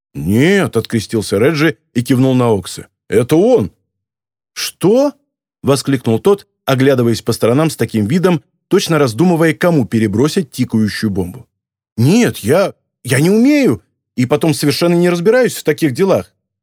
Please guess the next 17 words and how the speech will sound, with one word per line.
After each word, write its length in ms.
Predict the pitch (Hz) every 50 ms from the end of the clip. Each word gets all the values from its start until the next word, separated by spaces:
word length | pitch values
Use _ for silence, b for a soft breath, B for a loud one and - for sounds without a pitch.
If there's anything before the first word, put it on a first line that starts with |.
| _ _ _ _ _ _ _ _ _ -
"Поэтому 580 | 110 131 185 226 247 254 247 - 147 120 110 104
отправитесь 760 | - 123 120 - - 170 214 220 214 180 - 202 190 - -
вы 220 | 117 143 190 - - -
оба. 500 | 175 185 160 123 92 73 - - - - _ _ _ _ _ _ _ _ _ _
Заодно 380 | - 101 117 151 156 151 190 202
заедете 540 | 175 165 165 175 208 226 185 208 175 - 180
на 120 | 160 151
то 140 | 147 - 208
поле 400 | 175 - 165 160 156 151 147 143
рядом 240 | 143 139 131 139 135
с 60 | 110
Глазго, 500 | 98 120 131 139 135 113 110 123 127 - _ _ _ -
где 200 | 101 131 202 196
приземлилась 640 | - 160 135 123 113 101 107 135 131 139 131 - -
Н 160 | 131 120 110
Л 140 | 95 90 87
О. 160 | 80 - -